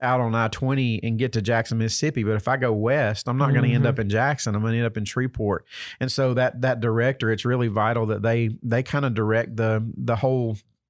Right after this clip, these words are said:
Speaker 1: the co-, whole aim of the life group and,
Speaker 2: Mm-hmm.
Speaker 1: um, in
Speaker 2: Mm-hmm.
Speaker 1: the, from the teaching or whatever it is or whatever their, their gifting is. Um, but that direction is so, so important, um, from those, those leaders in that, in that spot.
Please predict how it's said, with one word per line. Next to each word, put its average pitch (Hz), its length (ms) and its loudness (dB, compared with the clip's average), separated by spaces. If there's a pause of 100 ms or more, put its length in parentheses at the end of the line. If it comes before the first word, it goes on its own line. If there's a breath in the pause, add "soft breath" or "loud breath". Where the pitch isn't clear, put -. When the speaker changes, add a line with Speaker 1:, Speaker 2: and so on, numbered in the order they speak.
Speaker 1:
the 113 260 0
co-, 120 300 0
whole 147 300 0
aim 131 200 2
of 117 140 2
the 101 100 2
life 110 320 2
group 98 320 -4
and, 135 200 4
Speaker 2:
Mm-hmm. 127 200 2 (240 loud breath)
Speaker 1:
um, 113 200 2
in 127 160 2
Speaker 2:
Mm-hmm. 117 280 -2
Speaker 1:
the, 110 60 -6
from 127 140 0
the 113 100 2
teaching 120 420 -2
or 113 80 0
whatever 120 400 2
it 110 80 0
is 117 220 0
or 113 60 0
whatever 135 360 0
their, 113 220 0
their 113 180 -2
gifting 107 440 -2
is. 104 320 -2 (420 loud breath)
Um, 117 100 0
but 110 100 0
that 135 180 2
direction 117 540 0
is 101 160 0
so, 123 640 -2
so 131 380 -2
important, 104 640 -4 (360 loud breath)
um, 101 280 0
from 117 220 -2
those, 107 520 0
those 113 240 0
leaders 101 540 0
in 113 120 0
that, 107 200 -4
in 113 120 -2
that 104 140 -2
spot. 98 460 -4